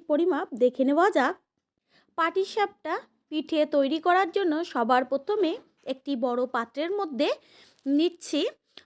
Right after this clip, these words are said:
বড় কাপের এক কাপ চালের গুঁড়ো। আমি চালের গুঁড়ো দিয়ে পাটিসাপটা তৈরি করব। এখানে আপনারা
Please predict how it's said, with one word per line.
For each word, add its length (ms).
বড় 200
কাপের 360
এক 80
কাপ 180
চালের 320
গুঁড়ো। 300
আমি 200
চালের 280
গুঁড়ো 220
দিয়ে 180
পাটিসাপটা 480
তৈরি 440
করব। 220
এখানে 420
আপনারা 360